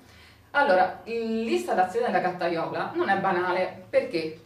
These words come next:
in commercio la gattaiola è costituita, non so se l'avete mai vista, è una porticina di plastica, eh, che ha uno spessorino, eh, di massimo cinque centimetri per allungare, che quindi si può posizionare comodamente su una porta.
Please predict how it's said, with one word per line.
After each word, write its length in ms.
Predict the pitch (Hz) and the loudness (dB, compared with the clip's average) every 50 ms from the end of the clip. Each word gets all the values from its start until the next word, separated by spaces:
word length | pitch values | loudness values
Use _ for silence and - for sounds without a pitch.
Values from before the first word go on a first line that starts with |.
| - - 208 202 - 196 180 - - - - | -16 -14 -14 -12 -12 -14 -16 -16 -18 -20 -12
in 160 | 226 254 294 | -8 -6 -2
commercio 440 | 330 330 - 262 220 220 226 226 220 | -2 -2 -2 0 -2 -4 -4 -4 -4
la 80 | 196 185 | -4 -2
gattaiola 480 | 190 196 196 240 233 190 190 190 165 | -2 -2 -4 -4 -4 -2 -2 -2 -2
è 80 | 156 156 | -2 -4
costituita, 460 | 208 202 - - 226 226 214 220 202 170 | -8 -10 -12 -12 -10 -8 -6 -6 -4 -4
non 140 | 175 180 | -4 -6
so 140 | 185 - 196 | -6 -8 -10
se 140 | - - 175 | -10 -8 -6
l'avete 600 | 170 170 170 180 175 - 180 175 170 - - - - - - - _ | -4 -2 -2 -2 -4 -4 -6 -8 -8 -10 -14 -20 -20 -20 -20 -20 _
mai 180 | - 185 180 175 | -8 -4 -2 -2
vista, 540 | 170 160 - - - - 170 - - - - - - - | -2 -4 -8 -10 -6 -4 -2 -2 -2 -4 -10 -16 -12 -4
è 140 | - 196 190 | -2 0 0
una 300 | 175 170 180 175 165 160 | 0 0 2 2 2 2
porticina 560 | - 240 - - - 214 - - 170 - 160 | 2 0 0 0 -4 -6 -6 -6 -6 -8 -6
di 100 | - 208 | -8 -8
plastica, 800 | - 202 170 - - - - - 214 214 247 277 311 311 - - - 196 | -4 -2 -2 0 -2 -4 -8 -8 -4 -2 0 0 0 -2 -6 -10 -12 -8
eh, 400 | 180 185 180 180 175 170 170 165 160 - - - | -4 -2 -2 -2 -2 -2 -4 -6 -8 -10 -14 -14
che 160 | - - 190 | -8 -4 -2
ha 160 | 185 - 160 165 | 0 0 0 -2
uno 200 | 180 190 190 196 | -2 -4 -4 -6
spessorino, 960 | 190 - - 202 - - - 202 196 196 180 175 175 175 170 - - - - - - - - - | -6 -8 -8 -10 -8 -6 -4 -4 -4 -2 -2 -2 -2 -2 -2 -4 -6 -10 -14 -16 -18 -20 -20 -10
eh, 280 | - 196 190 170 170 170 | -6 -2 0 0 0 0
di 500 | 170 175 170 165 160 151 143 147 - - 175 | -2 -2 -2 -2 -4 -4 -6 -10 -12 -12 -4
massimo 420 | 196 202 202 202 - - 175 175 | 0 0 0 0 0 -2 -2 -2
cinque 320 | 170 - 202 196 - 170 165 | -2 -4 -6 -8 -8 -8 -8
centimetri 600 | - 202 175 165 - 208 214 202 180 175 175 175 | -8 -8 -8 -10 -10 -10 -8 -6 -6 -6 -6 -8
per 160 | 170 165 160 | -6 -6 -6
allungare, 640 | 175 214 269 302 285 269 - - 165 160 - 226 240 | -6 -6 -4 -4 -4 -2 0 0 0 2 0 0 -2
che 180 | 285 285 - - | -4 -6 -8 -6
quindi 220 | 202 196 196 208 | -6 -6 -4 -4
si 120 | - - | -6 -4
può 160 | - 196 185 185 | -4 -4 -2 -2
posizionare 640 | 208 226 - 285 - - 208 185 180 160 170 175 | -4 -4 -6 -6 -6 -6 -4 -4 -4 -4 -4 -6
comodamente 540 | - 277 339 285 202 180 160 160 170 170 190 | -6 -6 -6 -6 -6 -6 -6 -6 -8 -8 -10
su 120 | - - 170 | -10 -2 0
una 100 | 165 160 - | 0 2 2
porta. 520 | 170 160 160 165 - - 180 165 143 - | 2 2 2 0 -2 -4 -4 -4 -4 -6